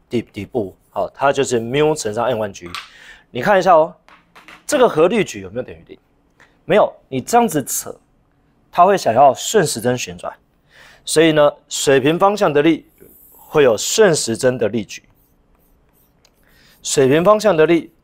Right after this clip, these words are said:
它会有顺时针的力矩，所以呢，合力矩是不是零呢？不是零，这是错的。好，再来请看到 D。来，大家说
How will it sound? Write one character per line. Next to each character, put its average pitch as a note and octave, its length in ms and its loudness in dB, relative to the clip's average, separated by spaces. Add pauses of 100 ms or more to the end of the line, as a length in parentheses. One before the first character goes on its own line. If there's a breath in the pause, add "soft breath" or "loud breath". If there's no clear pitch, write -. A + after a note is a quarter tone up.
它 D3+ 160 2
会 D#3 100 2
有 G#2+ 160 2
顺 E3+ 260 0
时 A#2+ 140 -4
针 A#2+ 140 -2
的 G#2+ 80 -2
力 G#2 120 -8
矩， - 220 -20 (720 loud breath)
所 - 160 -2
以 D#3+ 60 2
呢， C#3 160 0
合 C#3+ 160 0
力 F3+ 120 4
矩 B2 140 -4
是 - 140 -4
不 C#3 80 -2
是 D3 100 0
零 C3 160 2
呢？ D3 240 -2 (220)
不 G2+ 80 -14
是 A2 100 -6
零， D#2 240 -12 (320)
这 F2 140 -16
是 E2+ 100 -14
错 A2 220 -4
的。 - 120 -8 (160)
好， - 220 -14 (1000 soft breath)
再 E3+ 120 0
来 E3 80 2
请 G#2 160 -14
看 A#2 100 -6
到 A2+ 100 -2 (200)
D。 F3+ 260 -8 (1800 soft breath)
来， F3 140 2
大 F#3 160 -2
家 F3+ 60 2
说 F3+ 280 0